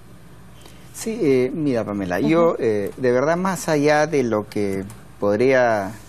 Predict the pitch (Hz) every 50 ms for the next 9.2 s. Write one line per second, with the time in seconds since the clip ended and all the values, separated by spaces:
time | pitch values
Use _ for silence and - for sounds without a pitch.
0 | - - - 107 104 107 117 120 123 127 123 117 117 127 127 123 117 - 110 95
1 | 95 95 107 113 - - - 110 123 123 110 113 120 110 104 95 - 113 107 104
2 | 101 - 95 120 139 - - - - - - - - - - - - - - 110
3 | 107 104 101 98 95 - - 110 107 104 156 175 - 151 151 156 156 156 156 151
4 | - - 110 107 - - 143 156 151 - 170 147 127 120 113 107 90 90 98 101
5 | 101 101 98 95 90 104 117 127 113 101 101 - - - - - - - - -
6 | - - - - - - - - 110 104 101 113 107 101 95 123 131 131 135 135
7 | 135 - - - - - - - - - - - 165 185 190 185 185 156 - 123
8 | 113 104 101 - - 185 147 123 - 131 123 107 104 101 - 107 104 101 95 92
9 | 87 87 85 -